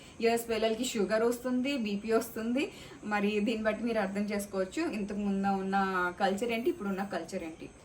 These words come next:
So అప్పుడులో ఏంటంటే, ఒక మట్టి పాత్రలోనే అన్నము, సద్దన్నం తెలుసు కదా, ఆనియన్, పెరుగు అన్నీ వేసేసి,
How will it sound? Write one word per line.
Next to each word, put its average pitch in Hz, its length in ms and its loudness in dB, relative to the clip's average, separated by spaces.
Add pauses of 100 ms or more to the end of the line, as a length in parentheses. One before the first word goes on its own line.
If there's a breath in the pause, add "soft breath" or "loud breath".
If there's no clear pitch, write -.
(180 loud breath)
So 262 80 0
అప్పుడులో 294 440 4
ఏంటంటే, 214 640 -2
ఒక 226 140 -6
మట్టి 214 300 0
పాత్రలోనే 196 840 -4
అన్నము, 196 580 0 (200)
సద్దన్నం 240 500 2
తెలుసు 196 300 -4
కదా, 180 200 -4 (300 loud breath)
ఆనియన్, 208 640 2 (260 loud breath)
పెరుగు 214 400 0
అన్నీ 208 280 2
వేసేసి, 202 500 0